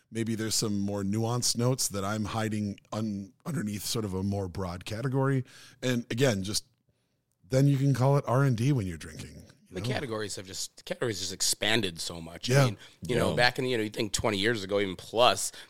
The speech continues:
Speaker 2: I mean, when we thought tequila, it was Jose Cuervo. That was tequila you drank in Mexico. It was
Speaker 1: Mm-hmm.
Speaker 2: gross and you didn't do anymore. Same with rum, you know, you thought of Captain Morgan. I think those, in my
Speaker 3: Mm-hmm.
Speaker 2: mind, and those are, like, the two spirits that who's,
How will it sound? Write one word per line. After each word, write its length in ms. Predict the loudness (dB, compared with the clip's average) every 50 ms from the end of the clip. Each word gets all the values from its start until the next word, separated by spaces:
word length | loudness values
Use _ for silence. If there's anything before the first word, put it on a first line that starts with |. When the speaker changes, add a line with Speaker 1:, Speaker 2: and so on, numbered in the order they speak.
| _ -6
Speaker 2:
I 60 | -4 -2
mean, 260 | -2 -2 -2 -2 -4
when 80 | -4
we 80 | -4 0
thought 220 | 2 2 2 2
tequila, 460 | 2 -2 -4 -2 0 2 2 2 2 2
it 40 |
was 180 | 2 0 -4 -4 -2
Jose 240 | 0 0 0 0 -2
Cuervo. 340 | -2 0 0 0 0 -2 -2
That 60 | -2
was 100 | -2 -4
tequila 320 | -4 -4 -2 0 2 2
you 60 | 2 2
drank 180 | 2 2 2 2
in 100 | 2 2
Mexico. 360 | 2 2 2 0 -2 -2 -2
It 40 | -2
was 100 | -4 -4
Speaker 1:
Mm-hmm. 100 | -6 -4
Speaker 2:
gross 280 | -2 -2 -2 -2 -2 -4
and 160 | -8 -8 -10 -10
you 60 | -10 -6
didn't 160 | -6 -4 -2
do 100 | -2 -2
anymore. 420 | 0 0 0 0 0 0 -2 -4 -8 -16 -20 -18 _
Same 220 | -6 -4 -2 -2 -2
with 80 | -2
rum, 280 | 2 2 2 4 2 0
you 60 | -2
know, 100 | -2 -2
you 100 | -2 -2
thought 160 | -2 -2 -2
of 140 | -2 -4 -6
Captain 340 | -4 -4 -4 -4 -4 -6 -6
Morgan. 340 | -4 -2 -2 -2 -2 -2 -4
I 60 | -4
think 200 | -4 -4 -4 -2
those, 260 | 2 2 4 4 2 0
in 100 | 0 2
my 160 | 2 4 4
Speaker 3:
Mm-hmm. 60 | 2
Speaker 2:
mind, 200 | 2 -2 -4 -4
and 100 | -6 -4
those 160 | -6 -6 -4 -2
are, 40 | -4
like, 140 | -4 -4 -6
the 60 | -10
two 200 | -10 -8 -6 -4
spirits 460 | -4 -2 -2 0 -2 0 0 -2 -2
that 180 | 0 -2 -2 -2 -6
who's, 320 | -16 -14 -12 -12 -12 -12